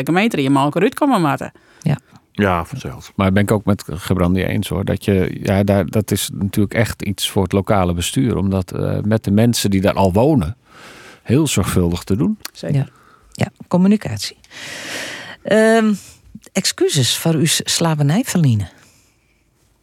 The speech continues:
Speaker 4: Ja,
Speaker 2: Ja, eindelijk.
Speaker 4: eindelijk. Eindelijk.
Speaker 2: Eindelijk, zei
Speaker 4: Ja,
Speaker 2: het, eh, de
Speaker 4: hoe,
Speaker 2: Groot.
Speaker 4: hoe gevoelig is dat,
Speaker 2: Ja,
Speaker 4: hè? Hoe,
Speaker 2: dat is een gevoelig
Speaker 4: hoe,
Speaker 2: punt.
Speaker 4: hoe lang moet je daarmee wachten? En, eh, mijn collega, eh, f-,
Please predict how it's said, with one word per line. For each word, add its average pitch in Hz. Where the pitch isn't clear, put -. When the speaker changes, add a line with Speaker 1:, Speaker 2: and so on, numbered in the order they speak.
Speaker 4:
Ja, 95
Speaker 2:
Ja, 190
eindelijk. -
Speaker 4:
eindelijk. 180
Eindelijk. 147
Speaker 2:
Eindelijk, 208
zei 123
Speaker 4:
Ja, 123
Speaker 2:
het, -
eh, 131
de 135
Speaker 4:
hoe, 117
Speaker 2:
Groot. 117
Speaker 4:
hoe 123
gevoelig 117
is 90
dat, 110
Speaker 2:
Ja, 185
Speaker 4:
hè? -
Hoe, 107
Speaker 2:
dat -
is 233
een 190
gevoelig 156
Speaker 4:
hoe, 110
Speaker 2:
punt. 117
Speaker 4:
hoe 101
lang 113
moet 101
je 95
daarmee 90
wachten? 95
En, 90
eh, 92
mijn 92
collega, 92
eh, 82
f-, -